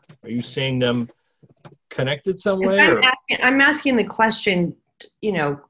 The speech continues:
Speaker 2: I think, like, with what you just asked, did this person feel like they were owed, owed money? Did they feel like, you know, and I'm like, did they know, like, everybody knows who this person is, but,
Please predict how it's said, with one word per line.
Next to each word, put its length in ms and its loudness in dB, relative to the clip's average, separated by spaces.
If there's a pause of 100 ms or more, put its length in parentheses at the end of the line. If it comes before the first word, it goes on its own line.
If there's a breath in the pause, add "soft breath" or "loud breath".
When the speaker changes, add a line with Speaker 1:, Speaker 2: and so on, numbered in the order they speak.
(120)
Speaker 2:
I 60 -2
think, 240 -4
like, 180 -2
with 160 -8
what 220 -4
you 180 -6
just 280 -4
asked, 460 0 (760)
did 220 0
this 140 -4
person 320 -8
feel 140 -6
like 160 -4
they 80 -2
were 220 -4
owed, 260 -4 (140)
owed 240 -4
money? 640 -2
Did 160 -14
they 140 -4
feel 240 -6
like, 300 -6 (180)
you 120 -6
know, 320 -4 (640 soft breath)
and 100 2
I'm 100 2
like, 160 0
did 120 -10
they 160 2
know, 360 0
like, 240 -2
everybody 320 0
knows 300 -2
who 120 -8
this 180 -4
person 400 -6
is, 320 -2
but, 260 -4